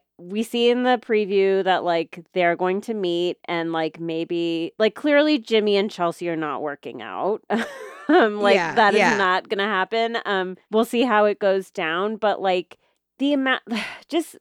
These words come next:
Speaker 1: quickly to say a little bit more about Chelsea's insecurity,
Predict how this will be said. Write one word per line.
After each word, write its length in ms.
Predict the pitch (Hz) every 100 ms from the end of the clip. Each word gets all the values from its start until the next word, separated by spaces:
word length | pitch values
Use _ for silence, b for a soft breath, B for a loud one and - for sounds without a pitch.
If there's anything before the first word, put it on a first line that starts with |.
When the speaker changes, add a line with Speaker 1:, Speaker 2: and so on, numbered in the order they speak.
| -
Speaker 1:
quickly 420 | 330 - 359 330
to 100 | 311
say 380 | - 208 202 196
a 80 | 180
little 200 | 170 170
bit 180 | 185
more 320 | 175 156 156 160
about 460 | - 165 160 -
Chelsea's 400 | - 160 151 160
insecurity, 1080 | 156 156 - 165 156 135 147 170 190 196